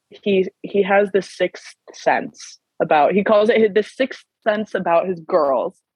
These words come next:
Whenever his, his girls are in trouble. Whenever, my mom has been in a, in a, like,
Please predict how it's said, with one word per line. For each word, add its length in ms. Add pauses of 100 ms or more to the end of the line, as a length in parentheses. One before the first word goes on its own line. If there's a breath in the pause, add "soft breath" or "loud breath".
(140)
Whenever 320
his, 140
his 220
girls 320
are 100
in 80
trouble. 420
Whenever, 360 (280 loud breath)
my 120
mom 220
has 120
been 140
in 100
a, 240
in 140
a, 40
like, 200